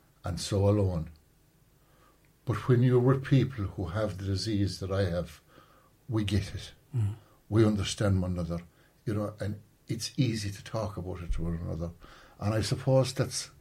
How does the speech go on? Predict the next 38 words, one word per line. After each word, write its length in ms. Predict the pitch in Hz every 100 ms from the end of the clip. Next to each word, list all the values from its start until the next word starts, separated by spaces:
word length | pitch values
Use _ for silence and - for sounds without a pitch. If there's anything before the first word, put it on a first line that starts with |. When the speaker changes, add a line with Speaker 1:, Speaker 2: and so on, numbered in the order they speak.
| - - -
Speaker 1:
that's 240 | 107 -
why 140 | 107
I 80 | 104
keep 240 | 101 113 104
doing 160 | 107
what 120 | 98
I'm 120 | 101 101
doing. 420 | 117 113 110 -
And 340 | 107 107 95 - -
when 180 | 104 104
I'm 300 | 104 101 101 - _ _ _ _ _ -
in 140 | 113
Europe, 460 | 107 117 123 131 135 - - - - _ _ _ _ -
you're 120 | 123
meeting 360 | 107 107 120 113
people 340 | 127 110 101
from 200 | - 104
other 180 | 98 92
countries 680 | - 117 104 - 117 98 - - _ _ -
with 200 | 127 -
the 80 | 120
same 400 | - 117 110 104
disease. 480 | 104 117 117 107 - - - _ -
I 60 |
mean, 140 | 135 131
for 100 | 123
God's 200 | 127 -
sake, 220 | 135 135
I 40 |
walked 280 | 127 120 -
some 140 | 117
of 60 | 110
the 80 | 104
Camino 380 | 117 123 117 104
th-, 140 | -
this 240 | 98 -
year. 140 | 92 85 - - _ - _ _ - - - -
That 320 | 156 135